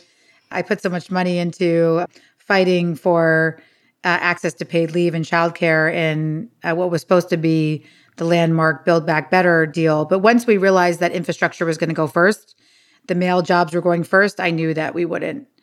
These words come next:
get anything done, um, for women because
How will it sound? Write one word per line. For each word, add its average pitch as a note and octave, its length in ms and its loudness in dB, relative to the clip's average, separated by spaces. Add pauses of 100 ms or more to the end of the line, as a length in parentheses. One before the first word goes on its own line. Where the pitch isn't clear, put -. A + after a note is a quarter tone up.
(400)
get F#3 140 -2
anything D#3+ 420 -6
done, D#3+ 520 -8
um, D#3 500 -2 (360)
for F#3 120 0
women D#3+ 400 0
because D#3+ 640 -2